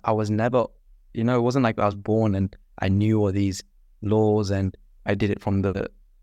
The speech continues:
from the very start. You know, it came later in life. And, but by being aware of it and actually utilizing that tool, my life has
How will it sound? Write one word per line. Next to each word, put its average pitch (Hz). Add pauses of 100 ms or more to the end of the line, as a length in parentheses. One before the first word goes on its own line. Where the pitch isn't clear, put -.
from 110
the 98
very 98
start. 110 (840)
You 113
know, 113 (420)
it 113
came 123
later 110
in 110
life. - (720)
And, 98 (540)
but 101 (560)
by 104
being 120
aware 104
of 113
it 135
and 110
actually 101
utilizing 123
that -
tool, 160 (1500)
my 110
life 117
has 101